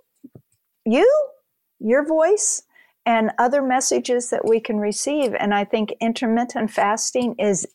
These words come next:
the message for that as far as the physical identity.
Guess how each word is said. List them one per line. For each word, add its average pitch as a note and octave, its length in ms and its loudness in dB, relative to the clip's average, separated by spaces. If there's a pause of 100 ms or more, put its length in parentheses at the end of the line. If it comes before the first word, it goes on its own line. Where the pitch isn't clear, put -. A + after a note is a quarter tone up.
(100)
the F#3+ 420 2
message E3+ 880 -2 (920)
for F#3+ 220 2
that - 520 0 (100)
as F#3+ 160 -2
far F3+ 300 0
as D#3+ 140 -2
the E3+ 100 -4
physical - 680 -2
identity. D#3+ 840 -6